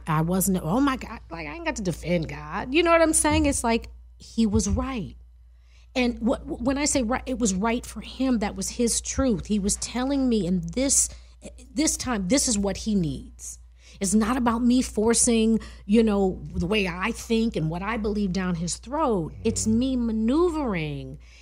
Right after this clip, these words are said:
Speaker 1: and letting him figure out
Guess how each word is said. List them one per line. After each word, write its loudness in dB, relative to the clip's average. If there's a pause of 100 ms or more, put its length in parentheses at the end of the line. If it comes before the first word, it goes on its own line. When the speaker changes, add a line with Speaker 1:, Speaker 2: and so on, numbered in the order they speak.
(140)
Speaker 1:
and 0
letting -2
him -4
figure 2
out -4